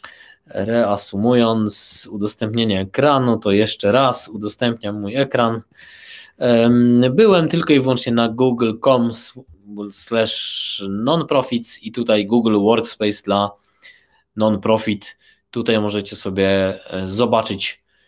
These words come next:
szczegóły. Mm, zachęcam do przejrzenia tych korzyści, tak? Bo tutaj gdyby oni tak trochę, mm, e, oczywiście marketingowo,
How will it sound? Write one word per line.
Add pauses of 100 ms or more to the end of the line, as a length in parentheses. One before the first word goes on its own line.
szczegóły. (120)
Mm, (600)
zachęcam
do
przejrzenia
tych
korzyści,
tak?
Bo
tutaj (100)
gdyby
oni
tak
trochę,
mm,
e,
oczywiście
marketingowo,